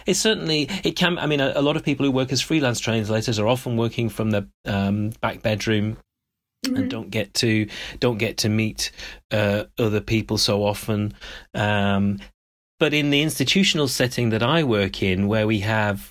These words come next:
Speaker 1: well, overall, the European Union has got over four thousand staff translators working for it, just to get across this, you know, the size of the operation. Um, but in, in just the building that I work in, when, when I was in,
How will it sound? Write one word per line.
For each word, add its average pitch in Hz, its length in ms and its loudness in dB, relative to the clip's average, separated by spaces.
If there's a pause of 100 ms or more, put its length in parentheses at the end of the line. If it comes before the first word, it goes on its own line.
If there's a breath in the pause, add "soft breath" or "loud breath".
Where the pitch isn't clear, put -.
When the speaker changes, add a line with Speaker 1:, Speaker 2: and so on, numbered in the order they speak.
Speaker 1:
well, 95 280 2
overall, 117 600 2
the 101 80 2
European 101 500 2
Union 104 280 2
has 98 140 0
got - 160 -4
over 104 240 0
four 113 320 0
thousand 104 580 0
staff 127 300 -4
translators 90 640 -4
working 104 340 -2
for 85 220 -4
it, 90 100 -6 (320 loud breath)
just - 180 -4
to 104 60 -2
get 101 140 0
across 98 320 -2
this, - 240 -6 (260 loud breath)
you - 60 -4
know, 101 100 2
the 98 80 2
size 107 440 2
of 92 40 -4
the 98 100 0
operation. 95 720 -2 (400 loud breath)
Um, 101 280 0 (180)
but 123 100 4
in, 113 220 2
in 120 280 2
just 123 200 -2
the 120 60 0
building 123 540 2
that 104 140 0
I 113 200 4
work 110 280 0
in, 107 120 2
when, 110 180 -2
when 113 140 2
I 107 80 2
was 104 120 -2
in, 104 360 0